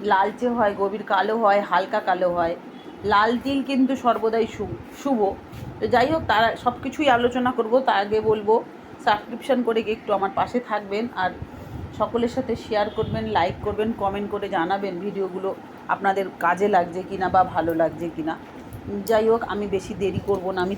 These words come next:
তিল নিয়ে আলোচনা করব। এটা আমারও খুব ভালো লাগছে, সুন্দর একটা টপিক। তো মানব শরীরে মাথা থেকে পা পর্যন্ত একরকম স্থায়ী কালো ক্ষুদ্র ক্ষুদ্র দাগ দেখতে পাওয়া যায়, এগুলোকেই সাধারণত আমরা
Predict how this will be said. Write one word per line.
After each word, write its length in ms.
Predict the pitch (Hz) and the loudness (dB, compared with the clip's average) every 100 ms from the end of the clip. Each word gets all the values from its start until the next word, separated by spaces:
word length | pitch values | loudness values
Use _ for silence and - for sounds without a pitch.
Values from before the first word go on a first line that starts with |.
| - | -4
তিল 360 | 220 220 214 208 | -2 0 0 2
নিয়ে 200 | 220 226 | 4 4
আলোচনা 440 | 185 190 202 190 | 4 2 2 -2
করব। 320 | 185 185 190 | 0 0 2
এটা 180 | 190 185 | 2 2
আমারও 320 | 165 185 202 | 2 4 2
খুব 240 | 202 220 - - - - 202 | 4 2 0 -8 -16 -8 -4
ভালো 260 | 208 208 | 2 4
লাগছে, 320 | 214 190 196 196 | 4 2 0 -2
সুন্দর 320 | 208 208 202 | 0 2 2
একটা 260 | 190 202 | 4 2
টপিক। 360 | 196 180 196 233 - - - - - - - - - - - - - - - - - - - | 2 2 0 -4 -6 -16 -16 -14 -12 -12 -16 -16 -16 -18 -18 -18 -18 -20 -18 -18 -18 -10 0
তো 100 | 214 | 2
মানব 300 | 208 233 262 | 4 4 2
শরীরে 360 | - 269 285 294 | 2 0 4 4
মাথা 300 | 233 220 254 | 4 4 2
থেকে 200 | 269 277 | 0 0
পা 220 | - 226 - | 0 0 2
পর্যন্ত 380 | 247 254 262 254 | 2 4 4 6
একরকম 480 | 240 240 233 247 | 4 4 2 0
স্থায়ী 400 | 240 - 202 240 | 0 0 2 2
কালো 340 | 247 214 208 233 | 2 2 4 0
ক্ষুদ্র 360 | - 226 214 | 0 0 2
ক্ষুদ্র 340 | 208 240 220 220 | 2 2 2 4
দাগ 360 | 170 175 196 | 4 2 -2
দেখতে 280 | 190 185 214 | -6 -2 -2
পাওয়া 280 | 190 175 170 | 2 4 4
যায়, 200 | 175 226 - | 2 0 -2
এগুলোকেই 580 | 202 202 226 254 277 294 | -2 2 2 2 0 -2
সাধারণত 480 | 185 180 202 202 | 0 0 -2 0
আমরা 220 | 226 214 | 0 0